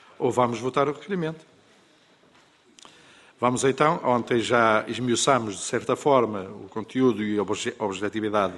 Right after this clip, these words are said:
de, desta, ou deste pedido e deste requerimento. Portanto, se, eh, estivermos em condições, e eu estou-me a dirigir a todos os grupos parlamentares para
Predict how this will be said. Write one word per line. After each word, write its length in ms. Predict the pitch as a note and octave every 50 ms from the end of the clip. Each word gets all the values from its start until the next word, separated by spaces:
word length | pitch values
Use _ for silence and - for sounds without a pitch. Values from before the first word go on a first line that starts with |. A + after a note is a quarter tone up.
| F2+ F#2 G2
de, 240 | G2+ G2 F#2+ F#2+ - - - - - - - - - - _ _ _
desta, 640 | F2 F2+ G#2+ G2+ F2 - - - - G2+ F#2+ F2 E2
ou 80 | G2+ G2
deste 300 | F#2 G2+ F#2+ - - -
pedido 400 | _ - F#2+ A2+ A2+ G#2+ G#2+ G2
e 20 |
deste 240 | F2+ G2+ F2+ - -
requerimento. 640 | - - - A#2+ A#2+ A2+ B2+ C3+ C#3+ C#3+ C#3 - D#3 - - - - - - - - -
Portanto, 560 | - A2+ - C#3+ C3 A#2+ - - C3 C3 A#2+ - A2+
se, 300 | - - - - - C#3+
eh, 1300 | C#3 C3+ C3 C3 B2+ B2 A#2+ - - - A2+ A#2+ A#2 A#2 A2 A2 A2 G#2 G#2 G2+ G2 G2 G2+ G2+ G2+ - - _ _ _ _ _ -
estivermos 380 | - - B2 A#2 A2+ A#2 G#2+
em 80 | C3 B2
condições, 500 | - C#3 B2+ C3 A#2+ - D#3 D#3 D3 C3
e 40 | C#3
eu 80 | B2+
estou-me 240 | - - C3+ B2 A#2
a 20 |
dirigir 260 | A2+ A#2 G#2+ A2 A#2+ A2
a 60 | A2
todos 220 | - B2+ A#2 G#2
os 40 | G#2+
grupos 200 | A#2+ A#2+ - -
parlamentares 420 | C3+ B2+ B2 A#2+ A#2 C3 A2+ -
para 320 | - - B2+ A2+ A2+ G#2+